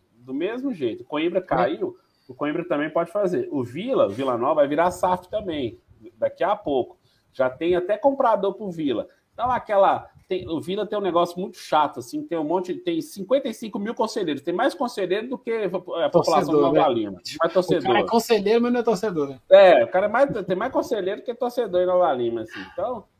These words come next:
Speaker 1: e na hora que isso acabar, vai acabar esses, "Ah, tem, eu tenho que, eu tenho que fazer um mimo ali pro Zé das Couves, não sei o quê. Ah, eu tenho que puxar saco de outro ali, porque eu sou conselheiro do Vila." Isso só vai acabar,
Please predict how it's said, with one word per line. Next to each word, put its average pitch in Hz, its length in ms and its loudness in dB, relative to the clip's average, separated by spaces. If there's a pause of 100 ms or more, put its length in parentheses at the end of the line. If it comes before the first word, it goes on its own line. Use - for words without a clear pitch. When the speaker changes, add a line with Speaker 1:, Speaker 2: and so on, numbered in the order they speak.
(240)
Speaker 1:
e 208 220 -16
na 208 180 0
hora 277 100 2
que 262 140 -8
isso 240 160 -6
acabar, 190 580 2
vai 196 160 0
acabar 220 580 -2
esses, 180 400 -6
"Ah, 226 360 0
tem, 214 160 -12
eu 208 100 -2
tenho 202 200 -10
que, 196 180 -16
eu 165 120 -6
tenho 196 200 -10
que - 60 -20
fazer 190 360 -2
um 175 260 -2
mimo 170 300 -2
ali 160 180 2
pro 175 600 -2 (200)
Zé 175 220 2
das 190 260 0
Couves, 175 380 -2
não 170 140 -4
sei 165 160 -8
o 143 40 -8
quê. 143 240 -12
Ah, 247 140 -2
eu 180 80 2
tenho 180 200 -6
que 180 40 -14
puxar 160 280 -6
saco 180 340 -4
de 156 100 -8
outro 165 220 -6
ali, 175 260 -4
porque 160 300 -6
eu 170 40 -2
sou 165 140 -6
conselheiro 156 540 -6
do 139 120 -10
Vila." 117 320 -8 (540)
Isso 202 160 -18
só 196 140 0
vai 170 200 2
acabar, 156 840 -2